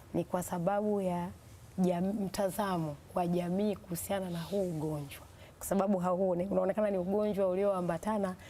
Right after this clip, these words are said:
na yale niliyoyasema mwanzo, kama kuna laana, kuna mambo ya uchawi na ushirikina na mambo mengine.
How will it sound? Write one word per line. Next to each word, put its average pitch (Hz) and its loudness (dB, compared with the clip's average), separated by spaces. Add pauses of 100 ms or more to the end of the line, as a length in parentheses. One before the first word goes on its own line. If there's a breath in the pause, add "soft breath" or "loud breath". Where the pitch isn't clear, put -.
(240 loud breath)
na 165 2
yale 202 2
niliyoyasema 180 2
mwanzo, 165 0
kama 180 0
kuna 165 0
laana, 190 0 (340 loud breath)
kuna 165 0
mambo 185 4
ya 170 2
uchawi 208 0
na 175 -2
ushirikina 190 -2 (460 loud breath)
na 165 0
mambo 180 2
mengine. 165 0